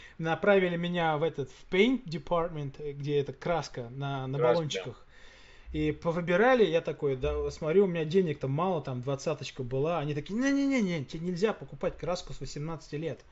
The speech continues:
Speaker 1: А, я такой: «Ну окей, типа, хорошо». <laughs> Привели
Speaker 2: И вы
Speaker 1: пацана.
Speaker 2: просто спиздили ее, блядь?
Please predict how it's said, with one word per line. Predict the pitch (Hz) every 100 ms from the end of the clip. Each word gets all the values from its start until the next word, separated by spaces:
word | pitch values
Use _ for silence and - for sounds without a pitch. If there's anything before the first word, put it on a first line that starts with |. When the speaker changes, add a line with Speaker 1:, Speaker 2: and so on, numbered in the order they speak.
| - - - - 156
Speaker 1:
А, | 160 151
я |
такой: | - - 127
«Ну | 143 185 175
окей, | 131 147 143
типа, | 127 135 - 123
хорошо». | - 143 139 - 151 -
<laughs> | 269 - 311 - - -
Привели | 190 196 220
Speaker 2:
И |
вы | 226 165
Speaker 1:
пацана. | 165 202
Speaker 2:
просто | 214 220
спиздили | - 180 233 254 240 190
ее, | 147 127
блядь? | 104 98